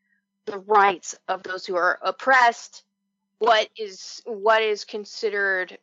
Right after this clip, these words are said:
uh, you know, human nature, what is, i-, i-, what, to what degree of consciousness do you provide the rights of humanity? You know, if you give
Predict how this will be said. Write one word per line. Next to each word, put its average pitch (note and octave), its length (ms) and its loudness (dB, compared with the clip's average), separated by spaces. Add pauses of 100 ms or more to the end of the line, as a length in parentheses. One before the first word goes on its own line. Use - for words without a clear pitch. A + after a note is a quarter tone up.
uh, F#3+ 340 -4
you G3 140 -2
know, F3 180 0
human A3 480 0
nature, G3+ 720 2 (380)
what G#3 500 4
is, F#3+ 760 -2 (640)
i-, G#3+ 240 -2 (100)
i-, - 240 -16
what, A#3 500 2
to B3+ 120 -10
what C4 200 2
degree A#3 480 -8
of - 160 -8
consciousness A#3 960 -4
do G3+ 200 -16
you G#3 200 -12
provide G#3 800 2 (360)
the A#3 100 4
rights F#3+ 540 -4
of F#3+ 240 -8
humanity? G#3 800 -8 (640)
You A3+ 260 2
know, G3+ 280 4
if - 260 -2
you B3+ 280 -6
give B3 540 2